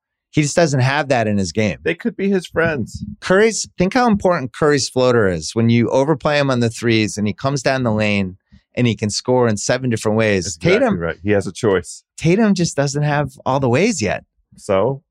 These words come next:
Speaker 1: For
Speaker 2: you know.
Speaker 1: somebody who's, like, an incredible scorer, like, averaged thirty a game after the All-Star break.
Speaker 2: He has that step back. He has the, the Kobe step back. He has the Kobe turnaround.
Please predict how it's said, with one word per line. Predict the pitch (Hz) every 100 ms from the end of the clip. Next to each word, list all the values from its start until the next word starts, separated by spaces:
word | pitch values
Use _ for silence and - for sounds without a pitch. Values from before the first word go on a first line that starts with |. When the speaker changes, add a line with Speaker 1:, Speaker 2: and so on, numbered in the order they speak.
| -
Speaker 1:
For | 170
Speaker 2:
you |
know. | 117
Speaker 1:
somebody | 196 208 208
who's, | 208 175
like, | 208 208
an | 202
incredible | 196 208 208 208
scorer, | 180 - 220 320 123
like, | 101 160
averaged | 175 160 -
thirty | 190 208
a | 196
game | 180 220 226
after | 135 -
the | 143
All-Star | 160 202 - 240
break. | 104 85 -
Speaker 2:
He | 135
has | 139 117 139 143
that | 120 107
step | - - 135 -
back. | 95 90 107
He | 110 104
has | 117 135 135
the, | 120 110 104
the | 104
Kobe | - 131 113 113
step | - 110 98 -
back. | 92 107 -
He |
has | 107 107 113
the |
Kobe | 107 - 101 101
turnaround. | - 113 101 90 85 85 101